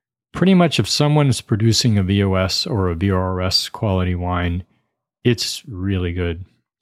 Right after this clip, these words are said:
Obviously, within those, there are different grades of intensity and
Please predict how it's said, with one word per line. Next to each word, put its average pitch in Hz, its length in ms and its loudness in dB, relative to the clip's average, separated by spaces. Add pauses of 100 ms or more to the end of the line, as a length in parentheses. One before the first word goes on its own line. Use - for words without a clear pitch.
(460)
Obviously, 104 480 2
within 101 540 2
those, 92 680 0
there 95 260 0
are 85 100 -2
different 98 340 -4
grades 90 500 -6
of - 640 -14 (300)
intensity 95 840 -2
and 85 380 -8